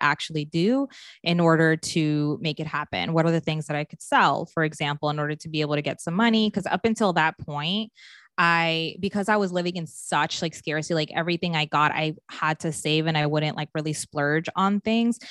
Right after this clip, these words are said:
mainly material things. I've always been more to spend, like, on a vacation versus, like, a ma-,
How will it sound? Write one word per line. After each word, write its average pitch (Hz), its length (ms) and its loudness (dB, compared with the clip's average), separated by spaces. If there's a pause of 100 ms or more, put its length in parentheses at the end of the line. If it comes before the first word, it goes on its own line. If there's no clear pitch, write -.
(160)
mainly 330 220 2
material 175 600 2
things. 139 380 -6
I've 196 160 2
always 220 240 2
been 196 160 -2
more 170 240 -4
to 160 160 -8
spend, 156 260 -8
like, 151 160 -2
on 151 140 2
a 147 60 -2
vacation 147 540 -2
versus, 147 380 -2
like, 143 160 0
a 143 60 -2
ma-, 143 160 -4